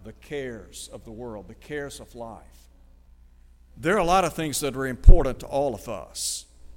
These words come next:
And there are things that we do on a daily basis, and there's nothing wrong inherently with those things. For example, some like to hunt.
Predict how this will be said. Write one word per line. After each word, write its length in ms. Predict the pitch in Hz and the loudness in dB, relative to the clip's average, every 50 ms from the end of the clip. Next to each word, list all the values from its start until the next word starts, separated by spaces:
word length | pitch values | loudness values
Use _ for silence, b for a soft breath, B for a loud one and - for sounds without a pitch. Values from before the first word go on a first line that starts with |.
| - - - - - - - - _ - - - - - - - - | -20 -20 -20 -20 -20 -20 -20 -20 _ -20 -20 -20 -20 -20 -20 -18 -12
And 160 | 107 143 147 | -10 -6 0
there 140 | 165 190 208 | 2 2 2
are 40 | 180 | 2
things 280 | - 196 208 208 180 | 0 0 -2 -2 -2
that 120 | - 175 151 | -4 -4 -2
we 160 | 151 170 180 | -2 -2 -2
do 280 | 139 156 175 180 185 175 | 0 0 0 0 0 0
on 100 | 170 156 | -2 -4
a 60 | 143 | -4
daily 260 | 131 160 165 160 151 | -2 -2 -2 -2 -4
basis, 580 | 120 120 147 151 160 156 - 196 175 - - - | -4 -2 -4 -2 -2 -4 -6 -6 -8 -8 -8 -8
and 240 | 151 143 143 127 B B B B B B B - - - - - | -6 -6 -6 -8 B B B B B B B -18 -16 -16 -14 -8
there's 340 | 117 143 170 175 165 120 135 | -4 -2 -2 -2 -2 -4 -4
nothing 580 | 160 180 196 190 - 196 190 175 160 - 170 | -2 -2 -2 -2 -2 -4 -4 -4 -6 -10 -8
wrong 460 | 143 147 165 175 175 160 151 151 147 147 | -4 -2 -2 0 0 0 -2 -4 -6 -8
inherently 720 | - 139 147 123 113 - 180 202 196 175 156 139 143 147 151 | -10 -10 -10 -10 -8 -6 -4 -2 -2 -4 -6 -8 -8 -8 -6
with 280 | 135 139 190 185 185 | -4 -4 -4 -4 -4
those 280 | - 143 127 113 - - | -6 -8 -8 -8 -10 -14
things. 640 | - 123 110 90 85 - - - - - - - - - - - - - - - - - - - - - - - - - - - - - - _ - - - | -14 -16 -18 -18 -20 -20 -20 -20 -20 -18 -18 -20 -20 -20 -20 -20 -20 -20 -20 -20 -20 -20 -20 -20 -20 -20 -20 -20 -20 -20 -20 -20 -20 -20 -20 _ -20 -16 -10
For 120 | 143 147 | -8 -8
example, 540 | 139 - 147 151 151 147 - - 131 117 104 - - - - - - - - - - - - - - - - | -6 -6 -6 -6 -6 -6 -8 -8 -12 -10 -10 -12 -14 -14 -14 -16 -18 -20 -20 -20 -20 -20 -20 -20 -20 -20 -14
some 220 | - - 151 143 139 | -10 -8 -6 -4 -4
like 200 | 143 151 143 - | -4 -4 -4 -6
to 80 | 175 | -10
hunt. 300 | 139 156 170 143 110 92 | -8 -8 -8 -10 -10 -12